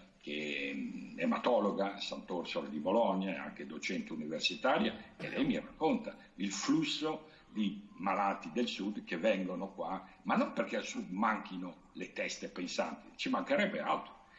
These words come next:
ma perché l'organizzazione di tipo statale che è stata data non consente di ottenere i-, gli esiti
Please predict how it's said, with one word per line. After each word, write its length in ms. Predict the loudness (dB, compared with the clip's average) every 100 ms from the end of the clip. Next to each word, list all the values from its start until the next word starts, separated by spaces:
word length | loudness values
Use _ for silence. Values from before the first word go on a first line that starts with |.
| -10 -4
ma 220 | -4 0
perché 640 | 2 2 0 -4 -4 -14 -4
l'organizzazione 1400 | 2 4 4 0 2 2 0 -2 -4 -4 -4 -4 -4 -10 -14
di 160 | -16 -10
tipo 540 | -10 -8 -6 -6 -6 -12
statale 1080 | -8 -8 -2 -2 2 2 2 -2 -8 -10 -18 -18
che 120 | -14
è 40 | -6
stata 400 | 0 0 2 0
data 520 | -2 -4 -6 -6 -8 -16 -2
non 380 | 2 2 2
consente 720 | 0 0 0 -4 -6 -6 -8 0
di 140 | 2
ottenere 680 | 2 0 2 2 2 -2 -8
i-, 500 | -12 -8 -6 -4 -2
gli 160 | 0
esiti 440 | 0 -2 -6 -8